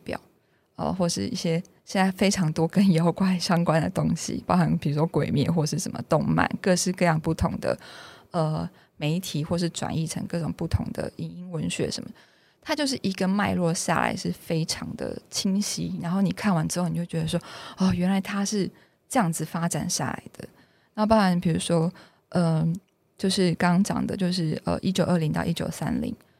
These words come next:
那我之前看过一个展，它可能是说童书一九二零，为什么是一九二零？其实它这是一个，我们说是童书的第二黄金时期，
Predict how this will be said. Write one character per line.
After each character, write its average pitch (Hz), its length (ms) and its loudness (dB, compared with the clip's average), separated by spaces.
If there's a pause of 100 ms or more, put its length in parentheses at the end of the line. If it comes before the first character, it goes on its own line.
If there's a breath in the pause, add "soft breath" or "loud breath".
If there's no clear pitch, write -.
(140 soft breath)
那 220 140 2
我 170 100 6
之 185 100 0
前 185 80 4
看 180 180 2
过 165 120 4
一 160 60 4
个 170 100 -2
展， - 180 -4
它 180 140 0
可 165 140 -4
能 - 100 -4
是 175 120 -2
说 160 220 -2 (380 soft breath)
童 220 260 6
书 262 280 0
一 226 100 4
九 214 220 2
二 196 160 6
零， - 100 -6 (200)
为 339 100 4
什 262 100 4
么 185 140 4
是 208 100 0
一 202 140 2
九 175 120 0 (120)
二 185 120 2
零？ - 200 -4
其 - 100 -6
实 294 80 -4
它 269 140 2
这 247 120 4
是 233 160 0
一 202 120 2
个， 185 160 2 (360 loud breath)
我 180 60 -14
们 180 100 -2
说 202 160 0
是 214 140 4
童 180 240 0
书 185 180 -4
的 170 120 -4
第 180 240 -2
二 170 60 2
黄 151 200 2
金 165 180 -2
时 - 240 -4
期， - 220 -4